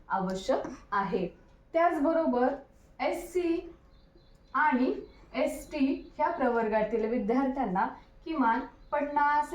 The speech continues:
टक्के गुण असणे आवश्यक आहे. असे विद्यार्थी या परीक्षेसाठी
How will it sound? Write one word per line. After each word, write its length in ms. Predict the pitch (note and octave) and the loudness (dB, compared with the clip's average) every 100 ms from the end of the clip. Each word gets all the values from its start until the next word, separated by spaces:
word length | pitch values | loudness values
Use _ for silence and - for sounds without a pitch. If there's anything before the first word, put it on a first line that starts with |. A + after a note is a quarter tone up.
| - | -4
टक्के 320 | B3+ - A#3+ | -4 -2 -4
गुण 300 | G#3+ G#3 A3+ | -2 0 0
असणे 440 | A3+ G3+ - G3 B3+ | 0 -4 -2 -2 0
आवश्यक 680 | G#3+ F3+ F3 F3 - D4 - - - - | 0 -2 -2 -4 -2 -4 -4 -12 -20 -8
आहे. 340 | F#3+ F3+ F3+ - - - | -6 -4 -4 -6 -16 -4
असे 300 | C4 C#4 E4+ | -4 -2 -2
विद्यार्थी 600 | D#4 G#3 C4 B3 - D#4+ | -2 0 2 0 -2 0
या 120 | D4 | 2
परीक्षेसाठी 1040 | B3 A#3+ G#3+ - G#3+ G#3 F#3 F3+ D4+ - | 2 0 0 -2 -4 -2 -2 0 -2 -2